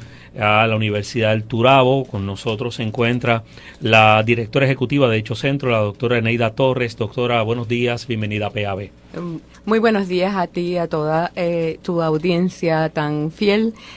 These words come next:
Speaker 2: Eh, gracias por darnos la oportunidad de estar esta tarde con ustedes.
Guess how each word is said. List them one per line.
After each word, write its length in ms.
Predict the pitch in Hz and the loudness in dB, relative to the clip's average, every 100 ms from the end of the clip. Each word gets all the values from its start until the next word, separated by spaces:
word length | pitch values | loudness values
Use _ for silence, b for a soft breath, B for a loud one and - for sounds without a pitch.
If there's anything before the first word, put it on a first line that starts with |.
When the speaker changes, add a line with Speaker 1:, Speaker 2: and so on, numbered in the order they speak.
| B - | B -2
Speaker 2:
Eh, 120 | 156 | -2
gracias 420 | 151 170 185 180 | 4 4 4 0
por 160 | - 175 | 0 2
darnos 260 | 156 160 | 2 2
la 80 | 170 | -2
oportunidad 480 | 160 156 156 147 147 | -2 -4 -2 -2 0
de 60 | 147 | -2
estar 260 | 151 147 | -4 -4
esta 260 | 143 - 143 | -4 -4 -4
tarde 300 | 139 143 139 | -4 -4 -6
con 140 | 135 | -6
ustedes. 680 | 135 - 120 127 - - | -8 -10 -12 -12 -14 -20